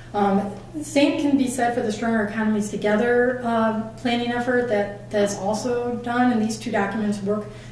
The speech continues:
together to really look at our industries and help guide us into the future. The broadband initiative, um,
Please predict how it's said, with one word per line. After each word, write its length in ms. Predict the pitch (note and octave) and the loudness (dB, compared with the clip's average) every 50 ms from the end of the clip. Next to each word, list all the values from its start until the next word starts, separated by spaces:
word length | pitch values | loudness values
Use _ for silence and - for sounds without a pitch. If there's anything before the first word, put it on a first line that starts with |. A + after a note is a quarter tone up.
| - - | -18 -6
together 340 | - - A3+ A3+ A#3+ G#3+ - | 0 2 4 4 4 2 2
to 80 | G3+ | 0
really 400 | - G3 G3 A3 A3+ A3 A3+ A3+ G#3+ | 0 2 2 4 4 4 4 4 4
look 180 | G#3+ G#3 G3+ | 4 2 2
at 80 | G3+ F#3 | 2 0
our 120 | F3+ F3+ | 0 -2
industries 760 | F#3 G3+ G#3+ G#3+ A3+ - - - C4 C4+ C4+ C#4 C#4 - - - - - - - - - - | -2 0 0 -2 -2 -2 -4 -2 -2 -2 0 0 -2 -4 -6 -10 -14 -16 -16 -18 -18 -14 -6
and 260 | A3 G#3+ G#3+ G#3 G#3 G3+ | 0 2 2 4 2 2
help 300 | G#3 G#3+ G#3 G#3 G#3 - | 2 0 0 -2 -2 -4
guide 280 | F#3+ F3+ F#3+ G3 G3 | -4 -2 -2 -2 -2
us 260 | A#3 B3 B3 - - | -2 -2 -4 -4 -4
into 160 | A#3+ G#3+ G#3 G3 | -4 -4 -4 -4
the 80 | F3+ | -4
future. 600 | - - A3 G#3+ G#3 - - B3+ B3 B3+ B3 - - - - - | -6 -6 -4 -4 -4 -2 -2 -2 -2 -2 -2 -4 -10 -14 -10 -8
The 80 | A3 | -4
broadband 520 | G3+ A3+ A#3 B3 C4+ C4 D4 C#4+ C#4+ C#4 C#4+ | 2 4 4 4 4 4 4 4 6 4 4
initiative, 800 | C#4 D4 C#4+ - D4+ D4+ D4+ D#4 D#4 D#4 D#4 D#4 - - - | 4 4 2 2 2 2 2 2 2 2 0 0 -2 -4 -4
um, 420 | A#3+ A3+ A3+ A3 G#3 G#3+ G#3 G#3 | -2 0 0 2 2 2 0 0